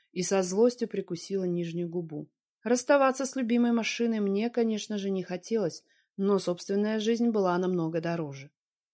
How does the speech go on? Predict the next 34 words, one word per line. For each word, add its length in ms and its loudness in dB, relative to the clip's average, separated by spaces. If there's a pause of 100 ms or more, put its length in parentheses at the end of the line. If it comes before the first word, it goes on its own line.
(380)
«А 100 -2
ты 120 2
что, 200 0
от 100 -2
кого-то 340 0
скрываешься?» 840 -4 (340)
«Разве 440 -2
похоже?» 640 -2 (320)
«Да, 560 -4
плащ-палатку 760 -2
зачем-то 420 0
надел». 460 -2 (500)
В 120 4
этот 220 4
момент 400 2
на 140 0
улице 380 -2
разразилась 560 -6
самая 320 -4
настоящая 640 -8
гроза, 480 -6 (220)
от 160 -8
которой 320 -2
в 40 -10
буквальном 500 -2
смысле 380 -6
затрясся 600 -10
весь 200 -6
дом. 300 -8 (400)
Иногда 340 0
я 160 2
люблю 300 -2
такую 300 -8
погоду – 580 -6